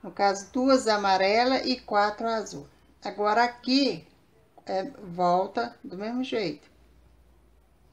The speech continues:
Hum, esse é o motivo, né, que eu vou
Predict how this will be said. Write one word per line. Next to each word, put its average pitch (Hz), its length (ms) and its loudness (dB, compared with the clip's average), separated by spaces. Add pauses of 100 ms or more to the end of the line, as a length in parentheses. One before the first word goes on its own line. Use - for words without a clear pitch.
(1900)
Hum, 185 260 -12 (280)
esse 185 320 -8
é - 20 0
o 220 60 -2
motivo, 233 960 -4 (380)
né, 208 240 -12 (1040)
que - 80 -16
eu 165 360 -8 (300)
vou 190 120 -14